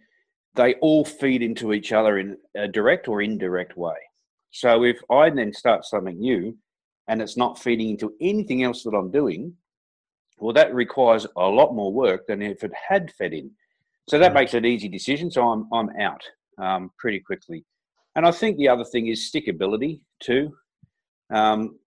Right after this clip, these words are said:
Speaker 1: not everything is going to be easy either. So I, I get there's a natural progression, but sometimes, especially anyone listening who's trying to start a business at the moment and has never started a business, well, odds are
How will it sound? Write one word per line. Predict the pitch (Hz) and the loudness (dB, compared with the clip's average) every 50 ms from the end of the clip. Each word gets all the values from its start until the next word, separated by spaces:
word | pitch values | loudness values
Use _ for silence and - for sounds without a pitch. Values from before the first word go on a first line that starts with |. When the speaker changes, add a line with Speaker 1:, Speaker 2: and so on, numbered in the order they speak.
| _ | _
Speaker 1:
not | - 123 143 143 135 135 - | -6 -2 0 0 0 0 0
everything | 117 110 107 104 117 113 - 127 127 | 0 0 0 0 -4 -4 -4 -4 -2
is | 127 117 120 | -4 -4 -2
going | 110 90 87 95 104 | -2 -2 -2 -2 -6
to | - 117 | -6 -6
be | 131 | -4
easy | 147 185 233 214 147 92 - - - _ _ _ _ _ _ 165 | -2 -2 -4 -4 -6 -8 -10 -14 -18 _ _ _ _ _ _ -4
either. | 196 220 143 80 71 - - | -2 0 0 0 -2 -4 -8
So | - - 123 120 120 123 | -2 0 4 4 6 4
I, | 123 113 107 113 | 4 4 2 0
I | |
get | 110 101 95 123 151 147 - | -2 -2 -2 -2 -2 -2 -2
there's | 135 120 107 | -4 -4 -4
a | 110 | -4
natural | 113 117 113 - 107 | -6 -6 -8 -10 -12
progression, | 101 98 - 104 104 104 - 135 113 | -12 -8 -6 -4 -4 -4 -6 -10 -12
but | 101 | -8
sometimes, | - - 175 185 175 - - 95 110 120 | -4 -4 -4 -4 -4 -4 -6 -6 -6 -6
especially | - 175 262 247 254 - 143 120 113 - - | -6 -4 -4 -4 -2 -2 0 0 0 -2 -2
anyone | 131 139 139 127 113 104 110 | -4 -2 -2 -2 -4 -4 -4
listening | 139 151 - - 123 107 107 113 | -4 -6 -6 -8 -10 -10 -8 -6
who's | 113 107 104 101 - | -6 -6 -6 -6 -10
trying | - - 135 127 120 107 | -10 -8 -6 -6 -6 -6
to | 98 | -8
start | - - 123 113 101 92 | -6 -2 -2 -2 -2 -2
a | - - | -6 -8
business | 123 143 - - - - - | -10 -10 -12 -14 -18 -16 -16
at | 98 | -14
the | - 87 | -14 -12
moment | 87 87 87 87 92 - _ _ _ _ _ _ _ _ _ _ _ _ _ _ - | -12 -12 -14 -14 -16 -20 _ _ _ _ _ _ _ _ _ _ _ _ _ _ -6
and | - 127 127 120 | -4 -4 -2 -2
has | 123 135 127 113 104 113 | -4 -4 -6 -6 -6 -6
never | 117 117 127 143 170 170 165 | -4 -2 -2 0 0 0 -2
started | - - - 101 90 90 90 85 | -2 -2 -2 -2 -2 -2 -4 -8
a | 82 | -10
business, | 73 80 80 76 - 82 85 110 156 - - - _ _ _ _ _ _ _ _ _ _ _ | -10 -12 -12 -14 -14 -14 -12 -12 -12 -14 -16 -20 _ _ _ _ _ _ _ _ _ _ _
well, | 285 285 262 254 - - - | -4 -2 -2 -4 -4 -2 2
odds | 214 220 196 151 117 110 | 2 2 2 2 0 2
are | 127 143 139 87 - 98 139 - | 2 2 2 2 0 -2 -6 -8